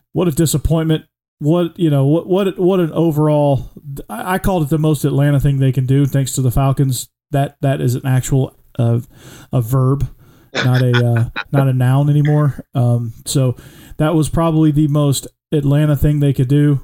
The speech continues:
Uh, actually, I'm using that as an adjective for all you English majors out there. But, um, we talked about that. So I-, Israel, I mean, y-, you're, you're, you were all over it, uh, last night on Twitter, saying they should bunt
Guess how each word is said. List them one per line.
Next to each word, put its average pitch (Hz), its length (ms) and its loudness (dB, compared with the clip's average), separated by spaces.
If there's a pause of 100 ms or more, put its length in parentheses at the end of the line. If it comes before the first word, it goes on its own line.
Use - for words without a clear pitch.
Uh, 123 320 0 (180)
actually, 139 300 0
I'm 131 100 2
using 135 240 2
that 131 120 2
as 120 100 2
an 123 160 0
adjective 131 420 0
for 127 140 0
all 123 100 2
you 123 180 -2
English 135 300 0
majors 123 320 0
out 123 180 -2
there. 120 300 0
But, - 240 -4 (560)
um, 147 440 -2 (800)
we 175 120 0
talked 170 260 -2
about 156 220 0
that. 170 280 0
So 143 380 0
I-, 180 40 -2
Israel, 170 580 0
I 147 80 0
mean, 147 180 2
y-, 156 140 0
you're, 165 260 2
you're, 156 320 2
you 165 160 0
were 160 80 2
all 147 200 2
over 147 280 0
it, 143 200 -2
uh, 127 200 0
last 135 260 0
night 139 140 2
on 131 140 0
Twitter, 147 400 0
saying 123 240 0
they 123 100 0
should 113 220 -6
bunt 160 280 0